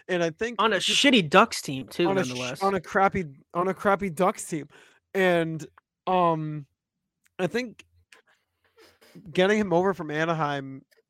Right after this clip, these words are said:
Speaker 1: uh, probably boosted his, his, um,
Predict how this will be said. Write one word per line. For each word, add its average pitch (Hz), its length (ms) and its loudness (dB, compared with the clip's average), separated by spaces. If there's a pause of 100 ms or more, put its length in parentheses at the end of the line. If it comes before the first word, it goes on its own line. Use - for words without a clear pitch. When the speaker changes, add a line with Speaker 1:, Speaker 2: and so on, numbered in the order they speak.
(140)
Speaker 1:
uh, 139 420 0 (420)
probably 196 360 -6
boosted 165 760 -4
his, 143 600 -4 (580)
his, 151 340 -2
um, 139 600 -4